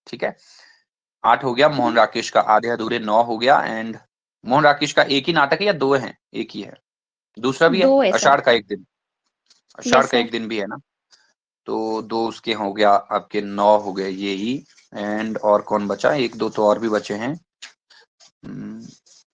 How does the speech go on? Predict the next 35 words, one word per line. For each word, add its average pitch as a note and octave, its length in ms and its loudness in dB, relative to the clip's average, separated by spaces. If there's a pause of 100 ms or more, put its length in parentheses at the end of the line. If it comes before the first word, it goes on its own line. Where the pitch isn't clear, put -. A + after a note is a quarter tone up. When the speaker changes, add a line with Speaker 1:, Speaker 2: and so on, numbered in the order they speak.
(1300)
Speaker 2:
हाँ B3+ 100 2
Speaker 1:
आगरा C4 140 4
Speaker 2:
सर, B3+ 60 2
Speaker 1:
बाजार G#3+ 200 4
कर A3+ 160 4
Speaker 2:
ज्यादा - 0 -
Speaker 1:
दिया। B3 180 2
Speaker 2:
है A#3 80 0
Speaker 1:
हाँ, - 220 0
Speaker 2:
सर। G#3 100 0
Speaker 1:
बकरी C4 100 6
Speaker 2:
एक C#4 160 6
और C#4 60 8
Speaker 1:
नाटक C#4+ 140 6
सर्विस C#4+ 180 8
Speaker 2:
द्रोणाचार्य C4 480 6
Speaker 1:
दास C4 100 6
Speaker 2:
भी C4+ 160 4
है A#3+ 100 4
सर। A#3 220 -2 (880)
Speaker 1:
बकरी C4+ 120 6
Speaker 2:
अंजू C#4 140 8
Speaker 1:
नाटक C#4 140 6
Speaker 2:
दीदी C4+ 120 4
भी A3 80 -4
Speaker 1:
सर्विस B3+ 220 2
Speaker 2:
है। A3+ 60 -4
Speaker 1:
दास A2 220 0
सक्सेना A2 540 -10
और G#2+ 380 -4
एक G#2+ 160 -6
और G#2 140 0
द्रोणाचार्य, F#2+ 680 -2 (160)
ठीक - 300 -10
है। - 200 -14